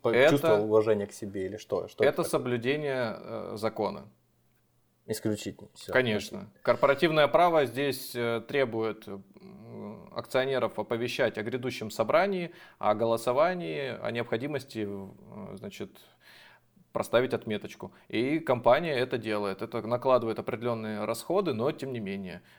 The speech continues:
Speaker 1: это важно. Привилегированные акции, они не голосуют, они не принимают участие в текущей деятельности, они просто входят, владельцы этих, э, бумаг просто входят в капитал своими деньгами и получают процент.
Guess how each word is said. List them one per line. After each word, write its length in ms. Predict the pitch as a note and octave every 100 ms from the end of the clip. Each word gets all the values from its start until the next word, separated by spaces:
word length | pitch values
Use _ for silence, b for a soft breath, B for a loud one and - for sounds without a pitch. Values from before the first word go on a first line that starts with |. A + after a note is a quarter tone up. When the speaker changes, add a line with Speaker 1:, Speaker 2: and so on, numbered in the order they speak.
| -
Speaker 1:
это 180 | G#2+ A2+
важно. 420 | G#2 F#2+ F2+ F2+ b b b b -
Привилегированные 800 | C#3+ G3 G#3+ G#3+ F3+ C3+ C#3 C#3+
акции, 380 | C#3+ - C#3+ -
они 160 | D3
не 240 | G3 G#3+ E3
голосуют, 680 | C3 B2 B2 - B2 A2+ -
они 140 | C3
не 100 | D#3+
принимают 540 | - C3+ D#3 E3 B2 G#2
участие 680 | G#2 C3+ A2+ - G#2 F#2+ F#2+
в 640 | F#2+ A2 G#2+ G2+ F#2+ F2+ -
текущей 340 | B2 C3 B2+
деятельности, 600 | C3 A#3 G3 D#3 - D3 B B
они 240 | - A#2 C#3 - _ -
просто 580 | D#3 G3+ - D3+ C3
входят, 680 | - - D3+ C3 G#2+ G2+ -
владельцы 640 | F2 A2 B2+ C3 B2 - G#2+
этих, 340 | - G2+ -
э, 420 | G#2 G2 G2 G2+ G2+
бумаг 400 | C3+ G#3+ A#3+ -
просто 260 | B2+ -
входят 380 | - D#3+ A#2+ G#2+
в 40 |
капитал 400 | - A#2+ C3 A#2+
своими 340 | A2 A2+ A2 A#2
деньгами 580 | C#3 D#3 G#3 A#3 G3+ - B -
и 60 |
получают 440 | F#3+ C#3 C3 C#3+ -
процент. 380 | B2 - F#2